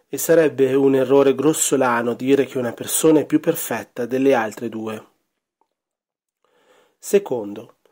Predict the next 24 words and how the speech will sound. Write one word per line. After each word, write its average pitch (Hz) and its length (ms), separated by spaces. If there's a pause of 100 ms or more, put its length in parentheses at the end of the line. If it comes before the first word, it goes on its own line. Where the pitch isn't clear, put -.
(300)
e 180 120
hanno 123 440
ugualmente 156 720
comune 147 560
ogni 127 260
perfezione. - 920 (1040)
Le 185 200
perfezioni 214 640
divine 123 500
figurate 139 920 (120)
dalla 131 640
via 120 420 (840)
sono 147 600
una 185 260
sola 180 420
cosa 117 600
con - 160
la 170 80
divina 175 340
natura 123 540
e 180 120
quindi 170 300
con 170 220
Dio. 117 400